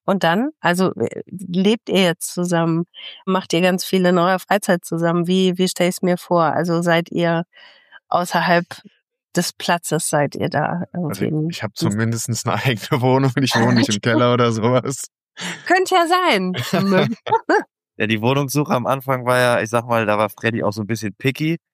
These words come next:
Speaker 3: Ich hab ihm dann gesagt, „Ey, ich helf dir, ich find was Schönes für dich und guck mir ein paar Wohnungen für dich an und dann mach die Besichtigung“ und so. Aber da war, da war dann schon, hatte eine klare Vorstellung, was da sein soll, welche Etage und wie groß und wie die Aufteilung sein soll.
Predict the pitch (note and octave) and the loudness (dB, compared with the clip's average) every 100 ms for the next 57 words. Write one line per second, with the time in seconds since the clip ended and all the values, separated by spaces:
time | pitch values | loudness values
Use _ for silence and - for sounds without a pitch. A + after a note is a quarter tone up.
0 | _ _ G#2+ G2 G#2+ G#2+ G2+ G#2 G#2+ F2 | _ _ -4 -2 0 0 0 0 0 0
1 | A2+ G#2 A2+ A#2 - A2+ A2+ G#2+ F#2+ - | 0 0 0 -2 0 0 2 2 -2 -2
2 | A#2 A#2 G#2+ - A#2 G#2+ - G#2+ A2 A2 | -2 -2 -6 -2 0 0 -2 -2 0 0
3 | G#2 D#2 F2+ - - G2 F#2+ G2 G#2+ A2+ | 0 -2 -2 -4 -2 -4 -2 0 2 2
4 | G#2+ G#2 F#2+ - A2+ A2+ F#2 D#2+ F#2 F#2 | 0 -2 -4 0 0 0 0 -2 -2 -2
5 | F#2+ _ _ _ _ _ G2+ G#2 A2 G2 | -4 _ _ _ _ _ -6 -4 -2 -2
6 | G2 A#2 - A2 A2 A2 G#2+ G#2+ G2 G2 | 0 -2 0 0 2 0 -2 -4 -4 0
7 | A2 F#2 G2+ G#2 G2+ G2+ A#2+ - G#2+ G2+ | 2 4 4 4 2 0 0 0 0 -2
8 | - G2+ B2+ C3 A#2+ C3 B2 B2 B2 A#2+ | -2 0 2 0 0 -2 -2 -2 -4 -6
9 | - B2+ B2+ - C#3 B2 A2+ A#2+ A#2+ - | -2 -2 0 -2 -4 -4 -2 -2 -2 0
10 | A#2+ A#2+ B2 A#2 A#2 G#2+ A#2 A2+ G#2 A#2+ | 0 2 0 0 0 0 0 -2 -4 0
11 | A#2 A#2+ A#2 A2 A2 G2 A2 - A2+ A#2+ | 0 0 0 0 -2 -2 -6 -2 0 0
12 | G2+ G#2 G#2 G#2+ G2 A#2 - A2 A2 A2 | -2 -6 -6 -2 0 0 0 0 0 0
13 | A2 A2 | 0 0